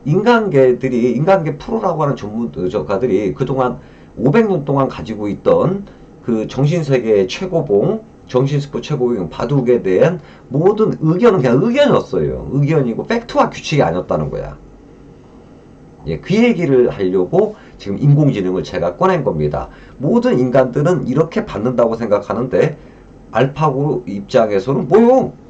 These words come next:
손 빼면 되지." 손 빼버려요, 그냥. 헉! 따라서 버그가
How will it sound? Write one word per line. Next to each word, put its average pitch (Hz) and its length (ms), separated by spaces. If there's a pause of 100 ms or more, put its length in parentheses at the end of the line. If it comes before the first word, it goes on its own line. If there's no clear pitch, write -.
손 269 200
빼면 240 220
되지." 160 220
손 254 260
빼버려요, 180 520
그냥. 76 300 (1040)
헉! 233 240 (720)
따라서 175 440 (1160)
버그가 151 840